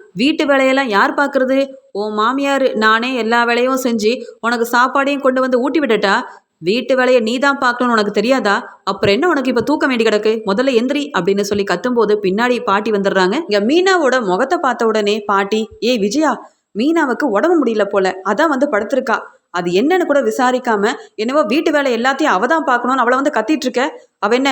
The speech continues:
இந்த வீட்டோட வேலைக்காரியா? இந்த வீட்டோட மருமக தானே. மத்த மருமகளுக்கு கொடுக்குற மரியாதையை முதல்ல மீனாவுக்கு கொடுக்கணும்னு தெரிஞ்சுக்கோ அப்படின்னு பாட்டி விஜயாவை திட்டிட்டு, "என்னாச்சு மீனா, நீ ஏன் இப்படி வந்து படுத்திருக்க? என்ன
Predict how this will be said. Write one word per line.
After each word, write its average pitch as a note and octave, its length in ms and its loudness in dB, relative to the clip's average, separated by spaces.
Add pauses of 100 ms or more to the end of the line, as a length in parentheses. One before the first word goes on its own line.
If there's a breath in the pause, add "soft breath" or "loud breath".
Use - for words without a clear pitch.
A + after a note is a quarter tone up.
(180)
இந்த A3 160 0
வீட்டோட A#3+ 320 2
வேலைக்காரியா? G#3+ 480 0 (200)
இந்த F#3+ 140 -2
வீட்டோட C4 260 2 (100)
மருமக D4 340 2
தானே. G3 180 -2 (400 loud breath)
மத்த G#3 340 -2
மருமகளுக்கு C4 440 0
கொடுக்குற A3 260 2 (200)
மரியாதையை B3+ 500 2
முதல்ல G#3+ 280 0 (100)
மீனாவுக்கு B3+ 400 -2
கொடுக்கணும்னு C4+ 400 0
தெரிஞ்சுக்கோ A3+ 360 0 (140)
அப்படின்னு F#3+ 400 -2
பாட்டி D4 280 0 (140)
விஜயாவை B3 440 0
திட்டிட்டு, G#3 340 0 (240)
"என்னாச்சு C#4+ 400 0
மீனா, G3 240 0 (320 loud breath)
நீ A3 80 -4 (100)
ஏன் F#4 120 4
இப்படி C4+ 200 0
வந்து B3+ 200 -2
படுத்திருக்க? A#3+ 380 -2 (360)
என்ன A3 200 -2